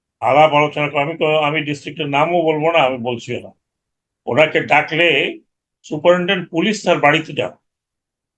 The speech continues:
তার বাড়িতে গিয়ে তিনি নির্দেশনা নেন যে কিভাবে উপজেলা ইলেকশনগুলোকে, আহ, ম্যানেজ করতে হবে। যদি এই অবস্থা হয়, তাহলে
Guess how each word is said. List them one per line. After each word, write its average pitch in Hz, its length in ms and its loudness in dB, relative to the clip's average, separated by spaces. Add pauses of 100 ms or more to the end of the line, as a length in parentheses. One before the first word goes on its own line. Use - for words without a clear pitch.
(160)
তার 127 160 4
বাড়িতে 175 360 4
গিয়ে 185 240 2
তিনি 170 220 -2
নির্দেশনা 151 720 0
নেন 104 300 -6 (960)
যে 120 120 -2
কিভাবে 165 480 2
উপজেলা 151 420 2
ইলেকশনগুলোকে, 139 800 -2 (800)
আহ, 120 280 -2
ম্যানেজ 147 320 0
করতে - 280 -10
হবে। 95 240 -14 (920)
যদি 151 220 4
এই 175 140 4
অবস্থা 208 380 2
হয়, 110 460 0 (1080)
তাহলে 170 600 2